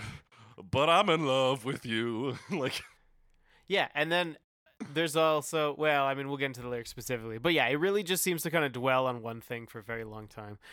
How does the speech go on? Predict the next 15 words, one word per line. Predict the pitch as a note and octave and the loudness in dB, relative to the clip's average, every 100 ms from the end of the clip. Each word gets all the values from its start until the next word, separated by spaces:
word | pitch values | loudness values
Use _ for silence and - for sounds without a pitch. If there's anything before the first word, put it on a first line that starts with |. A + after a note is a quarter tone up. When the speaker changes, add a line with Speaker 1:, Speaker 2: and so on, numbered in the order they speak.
| - - - | -20 -20 -4
Speaker 2:
and | B2 A#2+ A2+ - - | -2 -2 -8 -16 -16
do-, | - G#3 | -2 0
it | F#3 D#3 | 0 2
doesn't | G#3+ G3+ G3+ | 2 2 -2
develop | F3 C#3 C#3 C#3 C3 A2 | -2 -2 2 2 0 -4
very | A#2+ A#2 A2+ | -4 -4 -4
much, | G#2+ G#2 - - _ - | -8 -8 -10 -12 _ -4
um, | B2+ B2 A#2 A#2 A2 _ | 2 2 2 -6 -12 _
in | D3 C3+ | -6 -2
terms | D#3 C#3 | 0 0
of | B2+ | -4
theming, | A2 - C#3+ D3 E3+ F#3+ G3 - | -8 -6 -4 -2 -2 -4 -6 -6
and | C#3+ C3+ - | -6 -6 0
also | D3+ E3+ - F#3 F3+ F#3 F#3 F3+ - - | 2 2 0 2 4 4 2 -2 -6 -6
musically, | C#3 D#3+ F3 G#3 A3 B3+ | 0 0 0 0 -2 -2